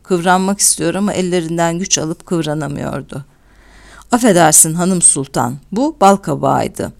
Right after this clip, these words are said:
Sırada pırası olacak, ha? Sana gelince Kara Şahin, az sonra yarattığım ve sonra başkalarını öldürttüğüm insanlar gelecek yanına.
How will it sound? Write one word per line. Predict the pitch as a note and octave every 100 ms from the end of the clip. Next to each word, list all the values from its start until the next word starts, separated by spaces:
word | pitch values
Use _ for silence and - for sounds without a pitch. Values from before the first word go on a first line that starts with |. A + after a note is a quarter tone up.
| _ _ _ _ -
Sırada | - A#3+ A#3+ B3+ C#4+
pırası | A3+ A3 G#3 G3+
olacak, | D#3 C#3+ C3 C#3+ -
ha? | A#3 C#4 -
Sana | - G3+ A3+
gelince | G3+ E3+ D#3 D3 -
Kara | F#3+ F3
Şahin, | F#3 - C#3 C#3+ F#3 C#4+ - - - - _ _ _ _ -
az | D4+
sonra | - C4 A#3
yarattığım | A#3 G3 G3+ G3+ - F#3 F#3 G3
ve |
sonra | F3+ A#3 A3+ F3
başkalarını | E3+ - F#3 F3 F3 F3
öldürttüğüm | E3+ E3+ D#3+ - - D#3 F#3
insanlar | F3 E3+ F#3 F3 F3 F3+
gelecek | F#3 E3 E3 D3 D3 -
yanına. | C3 C3+ C3+ C#3+